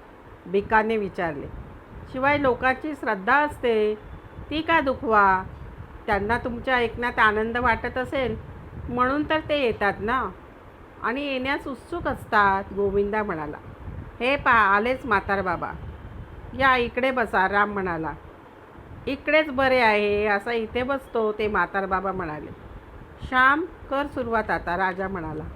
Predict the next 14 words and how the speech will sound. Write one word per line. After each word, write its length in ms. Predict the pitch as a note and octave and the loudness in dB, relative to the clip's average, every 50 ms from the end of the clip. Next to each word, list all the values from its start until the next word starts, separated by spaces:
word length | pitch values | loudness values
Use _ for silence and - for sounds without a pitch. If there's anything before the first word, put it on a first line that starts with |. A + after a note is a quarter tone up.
| - - - - - - - - - - - - - - - - - - - - - - - - - - - - - - - - | -12 -14 -14 -14 -16 -16 -12 -12 -12 -12 -12 -14 -14 -14 -18 -18 -20 -18 -18 -16 -14 -14 -14 -14 -16 -16 -18 -18 -18 -18 -14 0
सारी 340 | - C4 B3+ B3+ C4 D4 D#4 | 4 6 6 8 6 4 0
मंडळी 460 | D4+ D4+ C#4 B3+ B3 C4 C4 C4 C4 | 0 0 -2 0 0 2 2 2 2
उत्सुक 400 | B3 A3+ G3+ - - - B3 A#3 | 0 -2 -4 -6 -10 -10 -10 -8
झाली. 400 | G#3 G3 A#3+ A3 E3+ E3 E3 D#3 D#3 - - - - - - - - - - - - - - | -8 -4 -4 -2 -2 -2 -4 -6 -8 -12 -18 -18 -18 -18 -18 -18 -18 -16 -16 -16 -16 -14 -2
श्यामची 420 | - B3+ A#3+ B3+ C4+ C4 - D#4 | 0 2 2 2 0 -2 -8 -10
कथा 340 | D4 - B3 A3+ - B3+ C4 | -6 -4 -6 -2 0 -2 -2
सुरू 300 | C4 - B3+ A3 A3+ A3+ | -2 -4 -10 -8 -8 -6
झाली. 280 | A3 A3 F#3 E3 D3+ D#3 D#3 - - - - - - - - - - - - - - - - - - - - | -4 -4 -4 -4 -6 -10 -12 -16 -18 -18 -16 -14 -12 -12 -10 -12 -12 -12 -12 -14 -14 -16 -18 -18 -16 -10 -6
त्याची 340 | - C4 C4+ C4 D4+ D#4 D4+ | -4 -4 -4 -4 -4 -6 -4
हृदयगम-, 840 | C4 B3+ A3 B3 B3+ C4+ C4+ B3+ C4+ C#4 C#4 C4+ - - - G3+ | -4 -2 2 2 4 4 2 2 2 0 0 -2 -6 -6 -4 -4
हृदयंगम 760 | G#3+ A3+ G#3+ B3 C4 C#4 C#4 C#4 C4+ C4+ C4+ D4 D4 D4+ D4+ D4+ - - - - | -4 0 2 4 4 4 4 0 -2 0 0 0 0 0 -2 -4 -6 -6 -10 -8
मुरली 360 | G#3+ A3+ A#3 A#3 A3+ A#3+ C4 | -6 -4 -4 -4 -2 -2 -2
वाजवू 420 | C4 B3+ A3+ G3 F3+ F3 G3 G#3+ A#3 | 2 6 6 6 6 4 -2 -2 0
लागली. 320 | A3 F3+ D3 D3+ C3 A#2 | 0 0 0 -2 -8 -10